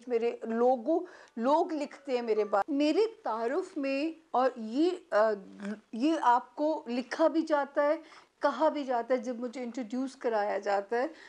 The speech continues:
ابھی پرسوں، آ، کچھ عرصہ پہلے فضا علی کے شو پہ، آ، جو ہے، میں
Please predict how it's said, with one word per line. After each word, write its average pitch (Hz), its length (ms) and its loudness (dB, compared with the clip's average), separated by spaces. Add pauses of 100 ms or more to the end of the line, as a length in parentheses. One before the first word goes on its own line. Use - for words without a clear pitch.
(160)
ابھی 269 220 0 (280)
پرسوں، 254 360 0 (100)
آ، 220 100 0 (100)
کچھ 269 180 -6
عرصہ 233 200 -2 (100)
پہلے 214 280 -2
فضا 226 360 -2
علی 220 180 -4
کے 226 160 -10
شو 220 260 -4
پہ، 208 240 2 (300)
آ، 196 360 -4
جو 233 140 -4
ہے، 226 80 -4
میں 214 140 -2